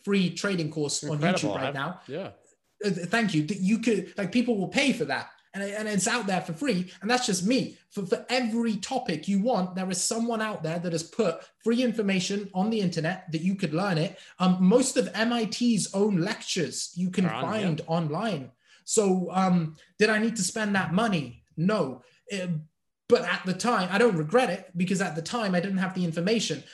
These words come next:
Speaker 1: I didn't know that I could learn it all online. I didn't even have the belief in myself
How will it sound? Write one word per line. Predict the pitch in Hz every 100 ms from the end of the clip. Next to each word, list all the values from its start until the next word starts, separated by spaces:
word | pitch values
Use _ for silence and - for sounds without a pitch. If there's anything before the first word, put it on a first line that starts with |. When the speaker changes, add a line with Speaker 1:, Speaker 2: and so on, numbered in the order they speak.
| -
Speaker 1:
I |
didn't | 165 202 196 151
know | 156 196 190 156
that | 165 165
I | 151
could | 151 - 220 190 143
learn | 156 165 151
it | 151
all | 156 147
online. | 139 135 131
I | 147
didn't | 202
even | 233 196
have | 185 185
the | 170
belief | 151 160 196 196
in | 165
myself | 151 - 269 226 - - -